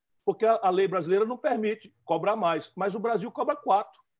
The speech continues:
Os americanos, que são ultracapitalistas, ninguém vai desconfiar que são comunistas, cobra vinte e nove por cento.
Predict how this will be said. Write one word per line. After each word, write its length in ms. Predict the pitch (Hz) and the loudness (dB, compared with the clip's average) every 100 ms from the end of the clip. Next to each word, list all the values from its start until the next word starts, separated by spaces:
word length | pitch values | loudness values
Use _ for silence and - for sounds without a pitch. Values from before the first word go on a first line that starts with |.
| _ _ _ - | _ _ _ -8
Os 100 | 151 | 0
americanos, 680 | 202 208 170 - 196 262 196 | 2 2 -2 -2 -2 -2 -6
que 100 | - | -4
são 120 | 147 | -2
ultracapitalistas, 1080 | 185 247 - - 156 151 139 127 214 - 156 | 0 -2 -4 -4 -6 -6 -6 -4 -6 -8 -10
ninguém 180 | 139 143 | -6 -4
vai 140 | 143 | -4
desconfiar 400 | - 165 143 143 | -4 -8 -6 -8
que 80 | - | -6
são 140 | 147 | -6
comunistas, 420 | - 131 165 180 - | -6 -10 -12 -12 -10
cobra 240 | 220 220 | -4 -4
vinte 280 | 175 294 330 | -4 -6 -6
e 20 | |
nove 300 | 233 226 226 | 0 -2 -2
por 80 | 240 | -12
cento. 340 | - 185 190 | -10 -8 -10